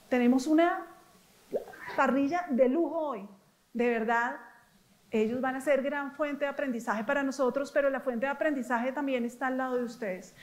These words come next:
Si existiera alguna máquina, y esa es una de mis fantasías, que existiera alguna máquina, esto se está moviendo solo, yo no estoy haciendo nada, lo juro. ¿Lo puedo devolver? No, no estoy haciendo nada. Bueno,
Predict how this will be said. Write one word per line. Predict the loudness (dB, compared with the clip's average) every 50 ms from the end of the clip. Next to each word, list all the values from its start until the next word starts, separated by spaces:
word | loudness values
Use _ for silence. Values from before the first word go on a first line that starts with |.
| -20 -20 -14
Si | 2 4 6 6
existiera | 6 4 2 0 0 0 -2 -2 0 2 2 4 4
alguna | 2 2 2 0 2
máquina, | 2 2 2 2 0 -2 -4 -2 -2 -2 -2 -2 -4
y | -4 -4
esa | -4 -4 -4 -6
es | -6 -4
una | -6 -4 -4
de | -2 -2
mis | -4 -4 -6
fantasías, | -6 -6 -6 -4 -6 -6 -2 0 0 0 0
que | -2 -4
existiera | -4 -4 -4 -6 -4 0 0 2 4 4
alguna | 4 4 4 4 4
máquina, | 4 4 2 2 -2 -4 -4 -4 -6 -8 -14 -20 -20 -20 -20 _ -20 -20 -14
esto | -6 -6 -4
se | -4
está | -4 -2 0 0
moviendo | 2 2 2 2 2 2 0 0
solo, | 2 2 2 2 2
yo | 0 0 -2
no | -4
estoy | -4 -6 -8
haciendo | -6 -4 -4 -2 -2 -2
nada, | -2 -2 0 0
lo | 0 0
juro. | 0 -2 -2 -4 -4 -6 -8 -12 -18 -20 _ _ _ _ -20 -20 -20 -20 -20 -20 -20 -20 -20 -20 -20 -20 -20 -20 -20 -20 -20 -20 -18 -6 -4
¿Lo | 0
puedo | 2 4 4 6
devolver? | 6 6 4 4 4 2 0 -2 -2 -8 -16 -20 _ _ _ _ -20 -20 _ _ _ -20 _ _ _ _ _ _ -20 -20 -20 _ -20 -20 -20 -20 -20 -20 -20 -20 -20 -20 -16 -10
No, | -6 -4
no | -4 -4
estoy | -4 -4 -4 -6
haciendo | -6 -6 -8 -8 -8 -8 -10
nada. | -10 -10 -12 -12 -14 -16 -20 -16 -8
Bueno, | -4 -2 0 0 -2